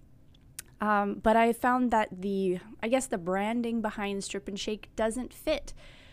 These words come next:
with where I'm wanting to go, so it's time to open up the next chapter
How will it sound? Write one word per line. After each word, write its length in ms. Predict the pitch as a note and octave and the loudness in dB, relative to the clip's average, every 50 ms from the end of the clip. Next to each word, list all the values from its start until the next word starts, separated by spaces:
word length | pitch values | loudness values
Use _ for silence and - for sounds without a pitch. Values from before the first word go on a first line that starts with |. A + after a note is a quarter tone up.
| - - - - - - - | -20 -20 -20 -20 -12 -2 4
with 260 | G#3 A3+ A#3 A3+ - | 6 6 6 6 4
where 280 | A3 G#3 G#3 G#3 G#3 | 0 2 4 4 4
I'm 140 | G#3 G#3 G3+ | 2 2 2
wanting 260 | F#3+ F#3 F3+ F3+ F3 F3 | 0 0 0 0 -2 -4
to 120 | - - | -6 -8
go, 320 | F3 - C4 C4+ A#3 G#3 G3 | -2 0 2 2 2 0 -2
so 180 | - - A3 | -2 -4 -6
it's 120 | G#3+ G#3 - | -6 -6 -8
time 500 | - - A3+ G#3+ A3 A3 A3 A3 A3 G#3+ | -8 -4 -2 -2 0 0 -2 -2 -4 -4
to 600 | - - - G#3+ G#3 G#3 G#3 G#3 G3+ G3+ G3+ G3 - - - - - - - - - - - - - - - - - - - - - - - - _ - - _ - - - - - - - - - - - - - | -4 -6 -4 -4 -2 -2 0 0 0 -2 -2 -4 -6 -12 -18 -20 -20 -20 -20 -20 -20 -20 -20 -20 -20 -20 -20 -20 -20 -20 -20 -20 -20 -20 -20 -20 _ -20 -20 _ -20 -20 -20 -20 -20 -20 -20 -20 -20 -20 -10 -2 2
open 220 | A3 A3+ A3 A3+ A3 | 2 4 4 2 -2
up 100 | G#3 - | -2 -4
the 80 | G3+ | -2
next 220 | F#3+ E3 - - - | -4 -2 -4 -4 -4
chapter 420 | - F#3 F3 - - A3+ C#4+ D#4+ | -4 -4 -4 -2 -2 -4 -4 -4